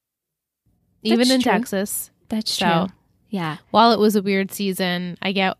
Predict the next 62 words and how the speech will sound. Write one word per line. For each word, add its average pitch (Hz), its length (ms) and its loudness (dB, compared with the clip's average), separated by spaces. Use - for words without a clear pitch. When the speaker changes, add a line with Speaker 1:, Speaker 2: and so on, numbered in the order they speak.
Speaker 1:
in 220 180 2
the 196 160 2
span 196 540 0
of 180 260 -6
five 202 360 2
seasons, 196 580 0
yeah, 175 220 2
why 180 200 0
that 180 160 -2
would 185 120 -4
be 233 120 4
the 226 120 0
<laughs> - 20 -6
weirdest 277 540 0
one. 202 320 -2
<laughs> - 40 -2
Speaker 2:
And 254 200 4
why, 220 200 6
if 226 200 2
you 220 100 0
talk 220 240 -2
to - 80 0
anybody 196 440 4
who's 202 140 4
a 196 60 2
fan 165 240 -2
of 185 100 -2
Friday 175 200 0
Night 175 220 -2
Lights 170 320 -2
or 208 120 0
anybody 202 340 0
who 226 80 -2
has 202 120 0
seen 190 260 -2
the 190 100 2
show, 190 260 0
they're 190 100 2
like, 196 160 0
"The 277 80 -2
show 339 200 4
is 330 100 4
so 320 160 2
good, 294 240 4
except - 340 -6
for 269 100 0
Speaker 1:
Except 247 80 2
Speaker 2:
season 269 420 2
Speaker 1:
two. 302 80 0
Speaker 2:
two." 147 200 -2
Speaker 1:
I 220 140 4
think 233 180 0
it's 240 140 -2
so 214 180 2
funny. 190 320 0
It's 190 140 -4
like 208 180 0
a 190 40 -4
consensus 202 680 0
around 185 300 0
the 180 100 0
pl-, 175 240 -2